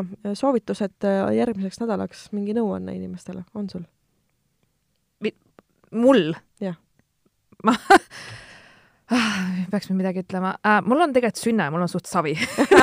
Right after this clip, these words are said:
Speaker 2: <laughs> Nagu,
Speaker 1: Lol.
Speaker 2: seekord ma luban mitte midagi a-, a-,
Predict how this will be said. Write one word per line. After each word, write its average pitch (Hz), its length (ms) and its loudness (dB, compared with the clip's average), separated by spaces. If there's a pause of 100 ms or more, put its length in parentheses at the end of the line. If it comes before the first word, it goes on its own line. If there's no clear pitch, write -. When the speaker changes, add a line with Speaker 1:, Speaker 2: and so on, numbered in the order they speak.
(520)
Speaker 2:
<laughs> 311 1160 4
Nagu, 208 240 6
Speaker 1:
Lol. 196 380 6
Speaker 2:
seekord 294 340 10
ma 254 80 10
luban 247 240 10
mitte 226 240 4
midagi 202 320 8
a-, - 320 0
a-, - 160 0